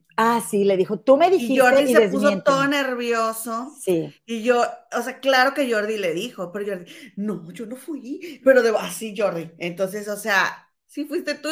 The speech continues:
Speaker 2: Jordi. <laughs>
Speaker 1: ¿Tú crees, comadre? ¿Tú crees
Speaker 2: Sí,
Speaker 1: que sí
Speaker 2: por
Speaker 1: fue?
Speaker 2: supuesto.
Speaker 1: Bueno.
Speaker 2: Comadre, Jordi lo trató de negar, pero su cabeza, este, mm, entonces dijo, dijo Omar, "¿O tú sabes quién fue, Jordi?".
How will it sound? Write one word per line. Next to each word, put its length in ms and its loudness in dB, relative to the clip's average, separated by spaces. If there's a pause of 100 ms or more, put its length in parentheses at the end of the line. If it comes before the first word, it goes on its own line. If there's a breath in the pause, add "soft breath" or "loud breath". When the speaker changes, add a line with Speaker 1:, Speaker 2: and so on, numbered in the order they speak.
Speaker 2:
Jordi. 360 4
<laughs> 840 2
Speaker 1:
¿Tú 160 4
crees, 340 6
comadre? 680 4 (340)
¿Tú 80 -4
crees 160 2
Speaker 2:
Sí, 80 -2
Speaker 1:
que 60 -4
sí 80 -10
Speaker 2:
por 80 -6
Speaker 1:
fue? 80 -4
Speaker 2:
supuesto. 340 -10 (220 soft breath)
Speaker 1:
Bueno. 80 -4
Speaker 2:
Comadre, 600 0
Jordi 220 -2
lo 160 -6
trató 300 -2
de 100 -2
negar, 400 -4
pero 180 -2
su 160 -12
cabeza, 600 -6 (300 soft breath)
este, 800 -6
mm, 260 -10 (640)
entonces 400 -2
dijo, 640 -2
dijo 260 -8
Omar, 380 -4
"¿O 220 -2
tú 120 -10
sabes 440 -4
quién 220 -8
fue, 300 -4
Jordi?". 400 -6